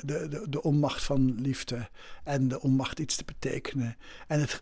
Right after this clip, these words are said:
de geheimen die we met ons dragen en, en waar we niet meer uit de voeten kunnen. Het is een, het is een prachtig, prachtig eh, alles overstijgend verhaal. Dus dat,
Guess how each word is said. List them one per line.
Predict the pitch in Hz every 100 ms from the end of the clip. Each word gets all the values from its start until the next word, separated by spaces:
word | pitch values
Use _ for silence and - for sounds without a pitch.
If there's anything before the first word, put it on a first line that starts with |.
| 139
de | 143
geheimen | 139 123 147 147 143
die | 131 135
we | 131 - - -
met | 139 139
ons | 123
dragen | 113 131 131 120 117 123 -
en, | 123 131
en | 135 131 117 - - - -
waar | 139 131
we |
niet | 131 135 135 135
meer | 135 151
uit | -
de |
voeten | 110 - - -
kunnen. | 127 120 117 -
Het | -
is | 127 170
een, | 160
het | 180
is | 160
een | 139
prachtig, | - 247 - - - - - - -
prachtig | - - - 160 - - - - - - - - -
eh, | - 175 160 - - - - -
alles | 220 208
overstijgend | 180 143 - 185 185 165 -
verhaal. | 123 - 139 117 87 -
Dus | - -
dat, | - 170 -